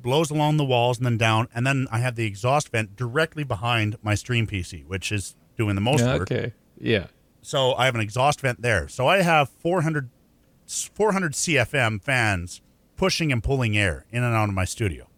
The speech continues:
Speaker 2: Whoa.
Speaker 1: Uh, and what it was doing, it was, was, it was d-, drawing air from my basement space in my house, right? And that's air-conditioned air at,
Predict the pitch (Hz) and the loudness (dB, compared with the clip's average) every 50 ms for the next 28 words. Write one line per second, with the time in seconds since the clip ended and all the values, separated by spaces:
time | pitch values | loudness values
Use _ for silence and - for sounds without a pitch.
0 | _ _ _ _ _ _ _ _ - - - - 208 208 202 190 127 120 - _ | _ _ _ _ _ _ _ _ -18 -8 -2 0 2 2 2 0 0 -2 -6 _
1 | _ _ _ _ _ _ _ _ _ _ - 139 139 139 139 135 143 165 190 185 | _ _ _ _ _ _ _ _ _ _ -4 -2 0 0 -2 0 -2 -2 -2 -2
2 | 170 120 135 147 143 139 135 120 120 143 139 127 131 - _ _ - 147 156 147 | -2 -2 0 0 2 2 2 0 0 0 -2 -4 -4 -12 _ _ -4 -2 -2 0
3 | 135 175 165 131 117 120 143 147 156 160 156 135 98 117 123 131 131 - - 127 | 0 -2 -4 -2 -2 0 2 4 4 2 2 0 0 2 2 2 0 0 -2 -2
4 | 120 120 123 131 151 180 180 147 165 160 156 - 123 98 - - - 92 73 71 | -2 -2 -2 -2 0 -2 0 0 0 -2 -2 -2 -4 -6 -6 -6 -8 -8 -8 -6
5 | - 113 107 104 98 101 131 120 82 - - - 90 90 104 147 - _ _ _ | -4 -2 0 0 0 2 2 0 0 -2 -4 -2 0 0 0 0 -4 _ _ _
6 | _ _ _ _ _ _ _ _ _ _ _ _ _ _ _ - 110 113 113 127 | _ _ _ _ _ _ _ _ _ _ _ _ _ _ _ -2 0 0 2 2
7 | 151 180 - - 147 156 156 - 160 151 147 143 - 147 127 117 113 120 123 123 | 2 0 2 0 0 0 0 0 -2 -2 -2 -2 -2 -2 0 2 2 2 2 2
8 | - 101 104 101 98 95 - - | 2 2 2 2 2 0 -2 -10